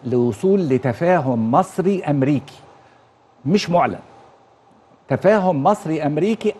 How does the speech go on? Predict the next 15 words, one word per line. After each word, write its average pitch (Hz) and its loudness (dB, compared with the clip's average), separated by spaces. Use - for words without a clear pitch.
قبل 240 2
ما 175 -2
حتى - -4
أعرضه 143 2
على 156 2
القمة 156 0
العربية، 101 -2
آخد 190 2
عليه 139 -2
موافقة 147 -2
أمريكية 185 0
إنهم 160 0
هيشاركونا 143 0
في 202 -4
التنفيذ، 135 -2